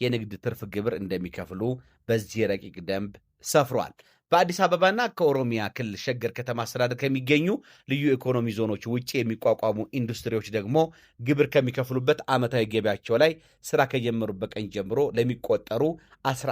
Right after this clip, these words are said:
አምስት ዓመታት የአምስት በመቶ የገቢ ግብር ምጣኔ ቅናሽ እንደሚደረግላቸው፣ ከዚያ በኋላ ባሉት ዓመታት በገቢ ግብር አዋጁ በተደነገገው መሰረት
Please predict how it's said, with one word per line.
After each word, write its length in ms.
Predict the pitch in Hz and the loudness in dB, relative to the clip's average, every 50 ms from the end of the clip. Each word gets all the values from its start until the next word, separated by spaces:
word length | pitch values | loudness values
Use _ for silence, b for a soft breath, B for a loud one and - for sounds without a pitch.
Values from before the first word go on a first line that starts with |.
| - - | -4 -2
አምስት 360 | - 117 107 120 151 - - - | -2 0 0 0 0 0 2 2
ዓመታት 440 | 117 113 107 101 - 147 156 - 117 | 2 2 2 2 2 2 2 2 0
የአምስት 380 | 120 113 113 110 101 98 101 | 0 0 0 -2 -4 -4 -2
በመቶ 360 | 107 104 98 101 95 - 123 | -2 -2 -2 -2 -4 -4 -2
የገቢ 380 | 120 107 101 90 104 98 98 92 | -2 -2 -2 -2 -2 -4 -4 -6
ግብር 240 | 87 - 98 90 95 95 - | -6 -6 -6 -6 -6 -6 -6
ምጣኔ 320 | 104 - - - 101 98 98 - | -8 -8 -6 -4 -4 -4 -4 -2
ቅናሽ 360 | - 101 104 123 139 139 - - b b b b b | -4 -2 0 2 2 0 0 -6 b b b b b
እንደሚደረግላቸው፣ 1080 | b 135 127 139 131 117 113 101 95 110 101 95 95 87 92 87 90 87 - - 160 170 | b 4 4 4 4 4 0 0 0 0 0 0 -2 -6 -6 -4 -4 -4 -2 0 0 0
ከዚያ 360 | 165 - 147 135 123 117 143 131 | 2 0 -2 0 4 4 4 6
በኋላ 300 | 123 117 117 120 113 110 | 6 4 2 2 0 0
ባሉት 380 | 107 117 117 113 123 151 - - _ b b b b b b - | 0 2 0 2 2 0 -2 -4 _ b b b b b b 0
ዓመታት 440 | 139 135 127 120 117 - 175 175 - 120 | 0 2 2 2 2 2 2 2 2 2
በገቢ 380 | 113 127 120 120 123 120 117 113 | 4 4 4 4 2 0 0 -2
ግብር 240 | 101 104 110 101 110 | -6 -4 -2 0 2
አዋጁ 280 | 107 101 98 98 95 95 117 | 2 2 2 0 -2 -4 -8
በተደነገገው 640 | 117 104 - 120 104 98 101 95 95 92 87 101 | -8 -6 -6 -4 -2 -2 -4 -4 -6 -6 -6 -6
መሰረት 380 | 95 92 - - 127 143 143 | -6 -4 0 2 2 2 2